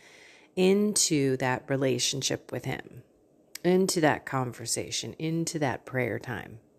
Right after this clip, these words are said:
Okay, so I'm gonna get there because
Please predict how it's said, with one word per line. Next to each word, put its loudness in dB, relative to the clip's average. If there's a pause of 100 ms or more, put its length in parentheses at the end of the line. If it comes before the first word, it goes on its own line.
(1700)
Okay, 6 (1120)
so -6
I'm 2
gonna 4
get -2
there -2 (420)
because -4